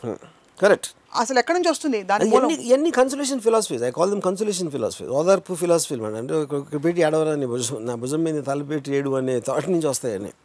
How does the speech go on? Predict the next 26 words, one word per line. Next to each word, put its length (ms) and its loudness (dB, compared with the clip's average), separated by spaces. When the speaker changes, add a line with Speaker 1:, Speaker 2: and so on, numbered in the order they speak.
Speaker 2:
ఓకే. 220 -2
So 120 0
డిజైర్‌ని 420 4
సరే 280 -2
ఒక 120 -2
టూల్‌గా 420 0
ఎలా 140 2
వాడుకోవాలి 400 0
లైఫ్లో? 300 -6
Speaker 1:
See, 140 -2
Speaker 2:
Just 160 -8
like 200 2
Speaker 1:
desire, 200 6
Speaker 2:
కుళ్ళుని 240 4
Speaker 1:
see, 60 6
Speaker 2:
వాడుకుంటాం. 360 6
Speaker 1:
desire 180 2
అనేది 260 -2
mechanism, 720 -4
it 140 -10
is 120 -2
a 60 -2
mechanism. 560 0
It 100 -6
is, 100 -4
desire 380 4